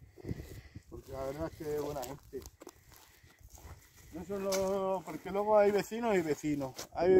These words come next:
vecinos que son buena gente, se puede estar con ellos, hablar, que ser vecino. Pero luego los hay de esos que son como como un poco conflictivos, ¿no?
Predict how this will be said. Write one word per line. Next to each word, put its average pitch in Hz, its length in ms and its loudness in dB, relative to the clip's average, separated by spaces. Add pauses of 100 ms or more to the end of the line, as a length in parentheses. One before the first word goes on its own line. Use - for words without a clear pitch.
vecinos 180 380 4
que 170 60 2
son 170 180 2
buena 170 220 6
gente, 165 340 4
se 147 140 4
puede 160 200 2
estar 160 260 2
con 156 180 2
ellos, 160 260 6
hablar, 156 320 8
que 143 300 2
ser 160 200 4
vecino. 175 520 4 (800)
Pero 131 160 0
luego 170 200 6
los 160 140 8
hay 180 160 10
de 170 120 6
esos 160 160 -2
que - 120 -12
son 160 240 -2
como 143 600 -8 (1900)
como 151 140 -6
un 180 60 -6
poco 185 580 -6
conflictivos, 240 760 -6
¿no? 202 280 -8